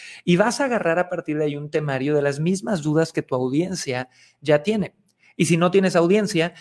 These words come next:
es cuestión nada más de igual y usar una herramienta digital que se llama el Google Keyword Planner, el planeador de, eh, palabras clave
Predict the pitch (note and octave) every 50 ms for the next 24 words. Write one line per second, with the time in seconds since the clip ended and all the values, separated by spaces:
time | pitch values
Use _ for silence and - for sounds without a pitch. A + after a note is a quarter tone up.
0 | - - _ - D3+ - F3+ F3 E3+ - D#3 D3 E3 E3 D3 C#3 C3+ C3 C#3+ C#3
1 | D3 D#3 D#3+ D#3+ - - D#3+ D3 C3+ C#3+ C#3+ D3+ D#3 D3+ C3+ - - - D#3+ C3+
2 | - - D#3 D3 D#3+ F3 F3 E3+ E3 E3+ D#3+ C#3+ C3 B2+ - D3 C#3+ C#3+ - -
3 | C#3 C3 B2+ - C3 - C3 B2+ C3 B2+ B2 C3 D#3 F#3+ F3+ D#3 D3 C#3 C3+ C3+
4 | - - - F3 E3+ D#3+ C3+ D3 D3 D3+ D3 D3 - _ _ - - C#3 C#3 D3+
5 | F3+ G#3+ A#3 G#3+ - _ D#3+ D3 C#3+ C#3+ - D3+ C#3 C#3+ C#3 C3+ C3+ C3+ E3 F3
6 | D#3+ D3 C#3+ D3 D3 - - - - _ - C3 D3+ D3 D3+ D3+ C3 - - D3
7 | C3+ C3 B2+ B2+ B2 A#2+ A#2+ A#2+ - - _ _ _ _ _ _ - - _ _
8 | _ - C#3+ C#3+ D3 C#3+ D3 C#3 - - C#3+ C3 C3 C#3+ D#3+ F#3+ -